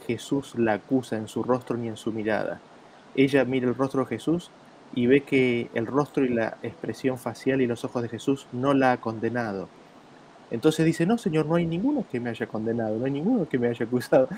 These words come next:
Entonces Jesús le confirma ahora verbalmente lo que ella estaba viendo:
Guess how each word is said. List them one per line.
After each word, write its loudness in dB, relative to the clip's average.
Entonces 6
Jesús 4
le 6
confirma 6
ahora 6
verbalmente 2
lo -2
que 2
ella -2
estaba 0
viendo: -2